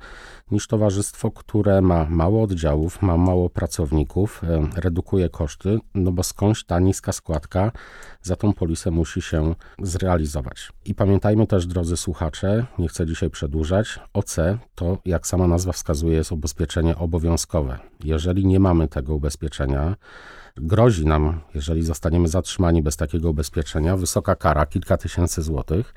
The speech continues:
I miejmy świadomość tego, że dzisiaj każdy patrol policji jest w stanie sprawdzić na miejscu w swoim systemie,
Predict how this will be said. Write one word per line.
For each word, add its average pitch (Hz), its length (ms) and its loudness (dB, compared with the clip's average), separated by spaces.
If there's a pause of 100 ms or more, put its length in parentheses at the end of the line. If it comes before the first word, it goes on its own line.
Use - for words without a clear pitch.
(640)
I 101 360 2
miejmy 101 260 6
świadomość 92 500 2
tego, 87 260 2
że 107 160 0
dzisiaj 101 340 0
każdy 98 380 0
patrol 87 360 0
policji 73 520 0
jest 95 160 0
w - 80 -14
stanie 78 380 2
sprawdzić 80 600 0
na 92 120 6
miejscu 85 480 2
w - 120 -10
swoim 85 300 2
systemie, 76 640 2